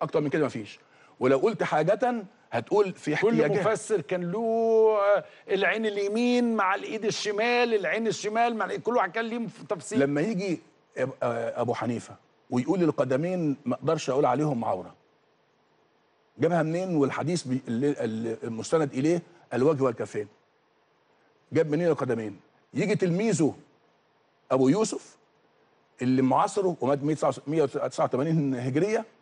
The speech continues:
Speaker 1: قال: "والذراعين كمان". جاب منين الذراعين استثناء الذراعين؟ إذن الفكرة في حاجة، أي ما تحتاجه المرأة. إذن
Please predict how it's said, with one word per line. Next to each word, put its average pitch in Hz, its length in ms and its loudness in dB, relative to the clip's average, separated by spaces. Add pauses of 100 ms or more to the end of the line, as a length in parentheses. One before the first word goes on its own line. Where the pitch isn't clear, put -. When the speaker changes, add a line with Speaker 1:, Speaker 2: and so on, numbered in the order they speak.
(280)
Speaker 1:
قال: 190 280 2
"والذراعين 139 520 2
كمان". 107 240 -8 (1700)
جاب 170 160 2
منين 185 400 2
الذراعين 147 320 2
استثناء 156 340 -6
الذراعين؟ 113 440 -2 (1120)
إذن 143 220 4
الفكرة 202 500 0 (100)
في 127 360 2
حاجة، 127 460 0 (260)
أي 135 120 4
ما 139 140 4
تحتاجه 143 460 0
المرأة. 139 400 0 (440)
إذن 180 380 2